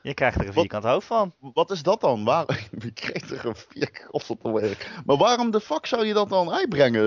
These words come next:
Speaker 2: Waarom zou je die screenshots laten zien?
Speaker 1: Ja,
Speaker 2: Ik snap het
Speaker 1: dat
Speaker 2: echt
Speaker 1: is een
Speaker 2: niet.
Speaker 1: goede vraag. Nou, je moet iets laten zien. Dit is waarschijnlijk het beste wat ze hebben.
Speaker 2: Maar laat
Speaker 1: Ik
Speaker 2: er
Speaker 1: weet
Speaker 2: dan
Speaker 1: niet, zo'n
Speaker 2: één zien.
Speaker 1: screenshot, die, die poets je toch op. Als, als je voor het eerst je game onthult en je gaat beelden laten zien, dan poets je zo'n screenshot toch net zo lang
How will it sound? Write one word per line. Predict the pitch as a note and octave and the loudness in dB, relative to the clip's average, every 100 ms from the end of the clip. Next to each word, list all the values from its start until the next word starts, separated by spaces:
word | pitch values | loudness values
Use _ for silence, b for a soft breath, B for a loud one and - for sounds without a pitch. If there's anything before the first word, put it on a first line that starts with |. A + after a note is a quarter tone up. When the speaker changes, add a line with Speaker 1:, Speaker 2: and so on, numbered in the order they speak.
| G2+ G2+ | 4 2
Speaker 2:
Waarom | G#2+ F#3 | 2 2
zou | G#3+ F#3+ | 4 2
je | |
die | E3+ | 0
screenshots | - F4 - D3 B2+ | -2 -2 -2 -2 2
laten | G#2 G#2+ | 2 2
zien? | G2 F2 - - | -8 -8 -10 -6
Speaker 1:
Ja, | C#3 F#3 | 2 4
Speaker 2:
Ik | |
snap | G4+ | 4
het | E4 | 0
Speaker 1:
dat | E3+ | 0
Speaker 2:
echt | - | 0
Speaker 1:
is | F#3 | 0
een | |
Speaker 2:
niet. | A#2 | 2
Speaker 1:
goede | D3 C3+ | 2 0
vraag. | F3 F#3+ A2+ - | 2 2 2 -2
Nou, | - C3+ | -2 0
je | B2 | 0
moet | D#3 | -4
iets | D#3 G3 | -6 -4
laten | A#2 G#2 G#2 | 0 0 -2
zien. | F#2+ A2+ A2 | -8 -8 -8
Dit | B2 | -10
is | - | -14
waarschijnlijk | A2+ B2 A2 G#2+ | -8 -2 -2 -2
het | G2+ | -2
beste | C3 - | -2 -4
wat | G2 | -8
ze | G2 | -6
hebben. | C3 D#3 - - | -6 -6 -6 0
Speaker 2:
Maar | C#3+ | 2
laat | C#3 F3 | 4 4
Speaker 1:
Ik | |
Speaker 2:
er | D#3+ | 4
Speaker 1:
weet | |
Speaker 2:
dan | D3+ | 2
Speaker 1:
niet, | C3+ | 4
zo'n | F#3 | 4
Speaker 2:
één | |
zien. | E3+ | 4
Speaker 1:
screenshot, | F#3 G3+ - E3+ | 0 0 0 0
die, | E3 D#3+ | 0 -4
die | D#3 | -4
poets | - G3 - | -4 -6 -4
je | C#3 | -4
toch | D3+ - | -2 0
op. | D3+ E3 - | 0 -2 -4
Als, | - - - _ - | -10 -10 -12 _ -14
als | C#3+ | -12
je | D3 | -12
voor | - D#3 | -2 -2
het | - | 0
eerst | E3+ F3 - | 0 -2 0
je | D3+ | 2
game | D#3 D#3 | 2 2
onthult | C3+ B2 B2 B2 | 0 2 2 0
en | B2+ | -4
je | B2 | -2
gaat | C3 B2 - | 0 0 -2
beelden | G#2+ C#3 C3 | 0 2 4
laten | A2+ A2 | 2 0
zien, | A2 A2 | -6 -6
dan | A2 | -6
poets | - D3 - | -6 -8 -8
je | B2 | -4
zo'n | B2+ | -4
screenshot | - - B2+ - A#2+ | -4 -8 -8 -6 -8
toch | A#2 | -4
net | A#2+ C#3 | 0 0
zo | - | 2
lang | A#2 A2+ | 2 2